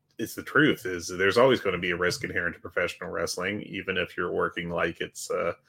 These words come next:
you know, a Whipper Billy Watson match from back in the day. You know, there's still gonna be some risk to it. So it's just part of the, part of how it works. That's just kind of my take on it, you know.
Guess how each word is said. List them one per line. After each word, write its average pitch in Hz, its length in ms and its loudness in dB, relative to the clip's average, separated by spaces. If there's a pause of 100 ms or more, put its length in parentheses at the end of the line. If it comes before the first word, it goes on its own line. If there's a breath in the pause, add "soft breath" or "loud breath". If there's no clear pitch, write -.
(720 soft breath)
you 87 120 -2
know, 85 320 -2 (200)
a 85 160 0
Whipper 90 460 4
Billy 92 300 4
Watson 90 480 2
match 85 300 -4
from 90 180 -8
back - 240 -8
in - 80 -8
the - 80 -20 (120)
day. - 320 -4
You - 100 -8
know, 90 100 -6
there's 92 180 2
still 90 220 2
gonna 85 160 -2
be 87 140 -4
some 90 200 -6
risk - 300 -2
to - 60 -8
it. - 180 -8
So - 560 -6 (300)
it's - 180 -10
just - 400 -6 (180)
part 95 480 2
of 95 400 2
the, 92 540 2 (260)
part 101 140 4
of 95 120 2
how 101 220 4
it - 60 -2
works. - 480 -4 (1400 soft breath)
That's - 160 -2
just - 160 -10
kind 90 140 -2
of 87 60 -2
my 85 100 2
take 92 320 -2
on - 140 -2
it, - 220 -8
you - 100 -14
know. - 120 -12